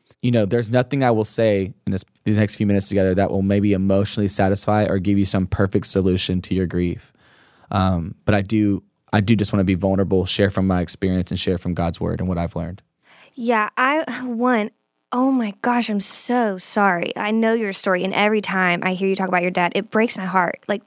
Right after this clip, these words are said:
Speaker 2: truly, I think, uh, there is something that we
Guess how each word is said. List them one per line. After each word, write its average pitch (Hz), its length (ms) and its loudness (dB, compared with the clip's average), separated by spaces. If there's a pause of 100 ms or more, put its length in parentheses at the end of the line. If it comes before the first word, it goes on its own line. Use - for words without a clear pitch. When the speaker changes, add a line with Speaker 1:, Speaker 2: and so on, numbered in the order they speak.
Speaker 2:
truly, 220 800 0
I 196 140 -2
think, 220 480 -2 (580)
uh, 202 440 2 (120)
there 220 220 0
is 202 80 0
something 214 300 0
that 196 120 -2
we 208 380 0